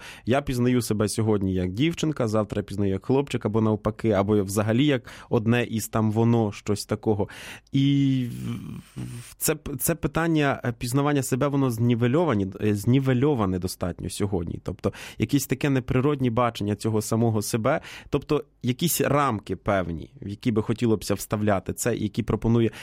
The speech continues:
християнство з Святого Письма і з цих таїнств, котрі, про котрі ми сьогодні говорили. Напевно, що свята,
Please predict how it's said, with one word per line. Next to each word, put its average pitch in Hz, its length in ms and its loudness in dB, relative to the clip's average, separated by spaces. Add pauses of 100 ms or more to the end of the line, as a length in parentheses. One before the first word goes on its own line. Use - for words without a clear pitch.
(120)
християнство 123 800 0
з 107 320 0
Святого 143 500 -2
Письма 143 500 0 (240)
і 113 200 0
з 107 560 2
цих 113 220 0
таїнств, 151 520 -2
котрі, - 280 -6
про 123 160 -2
котрі 127 240 0
ми 127 120 4
сьогодні 123 260 2
говорили. 120 500 2 (240)
Напевно, 160 340 0
що 101 420 0
свята, 117 640 -2